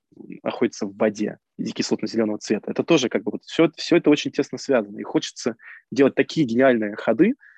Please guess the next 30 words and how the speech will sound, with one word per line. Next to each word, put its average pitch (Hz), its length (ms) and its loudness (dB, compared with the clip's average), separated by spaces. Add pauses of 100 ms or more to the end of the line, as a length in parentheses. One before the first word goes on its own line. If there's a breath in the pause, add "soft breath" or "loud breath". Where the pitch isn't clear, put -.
когда 123 400 0
ты 113 160 2
просто 147 380 2
делаешь 135 360 2
неразрывным 123 880 2 (320)
конкретный 123 580 0
проект 127 580 2
от 131 180 0 (380)
конкретной 123 400 2
локации 120 540 2
в 101 80 -10
городе. 104 440 -6 (380 soft breath)
Что - 280 2
вот 139 280 4 (340 soft breath)
ты 165 120 4
не 170 120 6
можешь 165 420 4
его 127 160 4
взять 170 540 2 (520)
и 165 200 4
напечатать 147 680 0
на 139 120 -2
майке. 113 720 -4
Ну, - 160 -4
это 143 180 4
будет 165 200 2
уже 160 160 2
не 165 120 2
так 151 300 0
прикольно. 113 640 -4